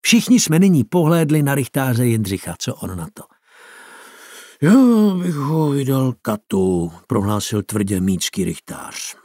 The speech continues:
"Ať ho dá na mučidla." "A k čemu to bude dobré?" chtěl jsem vědět.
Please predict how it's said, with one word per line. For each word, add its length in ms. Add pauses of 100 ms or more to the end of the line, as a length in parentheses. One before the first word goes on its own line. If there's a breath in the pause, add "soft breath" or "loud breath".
(140)
"Ať 280
ho 180
dá 280
na 140
mučidla." 680 (920)
"A 60
k 80
čemu 260
to 140
bude 200
dobré?" 400
chtěl 200
jsem 200
vědět. 360